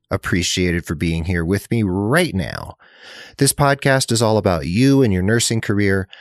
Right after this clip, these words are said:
and I'm here to share education, inspiration, and ideas that can get you moving in a positive and inspired direction.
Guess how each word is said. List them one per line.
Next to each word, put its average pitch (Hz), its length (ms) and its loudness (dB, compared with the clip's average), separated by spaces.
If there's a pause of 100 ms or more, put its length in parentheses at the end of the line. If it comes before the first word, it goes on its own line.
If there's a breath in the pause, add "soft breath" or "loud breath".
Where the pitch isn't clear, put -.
(260 loud breath)
and 151 100 2
I'm 214 140 2
here 202 180 2
to 180 80 4
share 160 400 2
education, 165 720 0
inspiration, 127 640 2
and 98 180 0
ideas 110 600 2
that 98 180 0
can 80 180 -4
get 104 240 -2
you 95 180 -2
moving 92 380 0
in 85 140 -4
a 71 180 -6
positive 95 720 -2
and 82 160 -4
inspired 82 800 -2
direction. 80 640 -8